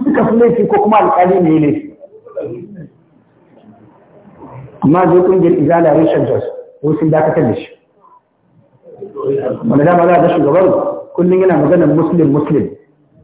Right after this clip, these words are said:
Shugaban shi ne yake ya je tun daga Jos har Kebbi, wai ba wani insecurity zaman lafiya ake yi. To abu ɗaya ne ya sa muka ɗaga mai ƙafa.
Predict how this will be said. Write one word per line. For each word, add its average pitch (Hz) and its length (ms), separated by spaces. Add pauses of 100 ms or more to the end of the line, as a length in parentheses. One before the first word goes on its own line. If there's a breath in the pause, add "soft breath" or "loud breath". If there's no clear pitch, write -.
(640)
Shugaban - 880
shi 208 140
ne 185 80
yake 185 260
ya 175 200
je 180 160
tun 208 180
daga 165 200
Jos 143 140
har 147 240
Kebbi, 165 560
wai 170 120
ba 180 200
wani 170 240
insecurity 160 400
zaman 151 260
lafiya 156 300
ake 139 200
yi. 254 120 (3250)
To 139 80
abu 143 160
ɗaya 196 100
ne 180 80
ya 165 100
sa 165 80
muka 156 200
ɗaga 143 220
mai 135 120
ƙafa. 127 260